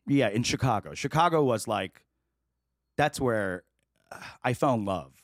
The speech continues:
with the craft of it, you know, and the community of it.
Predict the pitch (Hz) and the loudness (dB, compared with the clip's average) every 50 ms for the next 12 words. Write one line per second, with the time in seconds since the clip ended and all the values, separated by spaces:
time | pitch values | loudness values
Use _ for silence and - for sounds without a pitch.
0 | _ _ _ _ _ _ _ _ - 101 104 95 - - _ - 107 - - - | _ _ _ _ _ _ _ _ -6 -6 -6 -6 -6 -10 _ -10 -10 -10 -8 -4
1 | - 110 98 92 - - - 80 71 67 65 _ _ _ _ _ _ - 95 95 | -4 -2 -2 -4 -6 -8 -12 -16 -16 -18 -20 _ _ _ _ _ _ -8 -6 -4
2 | 92 92 95 92 110 107 101 101 - - 104 98 98 95 92 80 78 71 69 67 | -4 -4 -4 -4 -4 -4 -6 -6 -6 -6 -6 -4 -4 -4 -6 -8 -12 -18 -20 -20
3 | 76 71 73 | -20 -20 -20